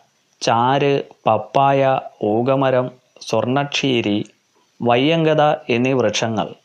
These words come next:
വീടിൻ്റെ അതിർത്തിക്കുള്ളിൽ ആകാൻ പാടില്ല. വീടിന് ചുറ്റുമുള്ള പറമ്പിൽ എവിടെയെങ്കിലും ഇവ വരുന്നത് അത്ര വലിയ ദോഷമല്ല. മുകളിൽ പറഞ്ഞ വൃക്ഷങ്ങൾ നെഗറ്റീവ് ശക്തികളെ ആകർഷിക്കാൻ ശേഷിയുള്ളവയാണ്. ഇവ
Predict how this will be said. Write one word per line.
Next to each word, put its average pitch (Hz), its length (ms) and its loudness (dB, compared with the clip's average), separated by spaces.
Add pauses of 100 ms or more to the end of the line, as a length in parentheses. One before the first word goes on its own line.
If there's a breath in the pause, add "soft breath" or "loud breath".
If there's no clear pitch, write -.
(240)
വീടിൻ്റെ 131 520 0 (240)
അതിർത്തിക്കുള്ളിൽ 135 720 0 (220)
ആകാൻ 117 320 0
പാടില്ല. 107 340 0 (800)
വീടിന് 147 540 0
ചുറ്റുമുള്ള 147 560 0
പറമ്പിൽ 127 400 2 (300)
എവിടെയെങ്കിലും 131 580 0 (180)
ഇവ 127 200 2
വരുന്നത് 120 380 2 (340)
അത്ര 135 260 0
വലിയ 127 240 2
ദോഷമല്ല. 120 540 -2 (560)
മുകളിൽ 143 500 2
പറഞ്ഞ 160 320 2
വൃക്ഷങ്ങൾ 139 460 0 (340)
നെഗറ്റീവ് 127 580 0
ശക്തികളെ 135 480 0 (240)
ആകർഷിക്കാൻ 123 560 -2 (100)
ശേഷിയുള്ളവയാണ്. 120 840 0 (640)
ഇവ 117 260 2